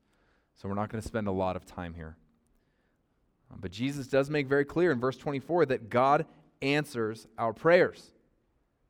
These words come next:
He answers the prayers of those who have put their faith in him. So that begs the question, what about those things we pray for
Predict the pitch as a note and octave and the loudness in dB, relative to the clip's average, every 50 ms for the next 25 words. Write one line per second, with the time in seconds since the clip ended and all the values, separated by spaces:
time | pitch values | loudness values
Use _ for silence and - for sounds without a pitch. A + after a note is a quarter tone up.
0 | _ _ _ _ _ - B2 - B2+ C#3 D3 D#3+ E3+ - - F#3 F3+ F3+ F3+ - | _ _ _ _ _ -6 -6 -4 -2 -2 -2 -2 -2 -2 -2 -2 -2 -2 -2 -6
1 | C3+ - - F3 D3+ C#3 C3 B2 A#2 A2+ - - A#2+ G#2+ A#2+ B2+ B2+ C3 C3 C3 | -8 -2 2 4 4 4 4 2 0 -2 -6 -10 -8 -2 2 2 4 4 2 0
2 | C3 - A#2+ G#2+ G2+ - - D3 C#3+ C#3 - - - A2 A#2 A2 G#2 - - C3 | -2 -4 -6 -6 -6 -4 0 0 0 0 0 -4 -8 -8 -6 -6 -6 -6 -4 -2
3 | A#2 A#2 A#2 A#2 - - - - - _ _ _ _ _ _ _ - G#2+ G#2 G#2 | -2 -2 -2 -4 -8 -16 -20 -20 -20 _ _ _ _ _ _ _ -10 -8 -8 -6
4 | G2 G#2 F#2+ E2+ D#2 D#2 E2 _ _ _ _ _ _ _ _ _ _ _ _ _ | -6 -6 -8 -8 -10 -14 -20 _ _ _ _ _ _ _ _ _ _ _ _ _
5 | _ _ _ _ _ _ _ _ _ _ _ _ _ _ _ _ _ _ _ _ | _ _ _ _ _ _ _ _ _ _ _ _ _ _ _ _ _ _ _ _
6 | _ _ _ _ _ _ _ - G2+ F#2 F#2 F2+ F#2 F#2+ F#2 F2 F2+ - F2+ - | _ _ _ _ _ _ _ -12 -10 -8 -8 -6 -6 -6 -8 -8 -10 -16 -14 -8
7 | - - D#3+ - - - - - A2+ _ _ _ _ _ _ _ _ _ _ _ | -8 -8 -8 -8 -12 -20 -20 -20 -20 _ _ _ _ _ _ _ _ _ _ _
8 | _ _ _ - - F2+ F#2+ A2 B2+ C#3+ D#3 D3 - D3 D3 - - - A2 A2 | _ _ _ -16 -10 -10 -8 -6 -6 -6 -6 -6 -8 -10 -10 -10 -10 -10 -8 -8
9 | A2 A#2 B2+ B2+ A#2 - - - - F3+ - - - E2+ E2+ G2+ C3 | -8 -10 -12 -14 -14 -12 -8 -8 -6 -8 -8 -10 -14 -14 -14 -14 -14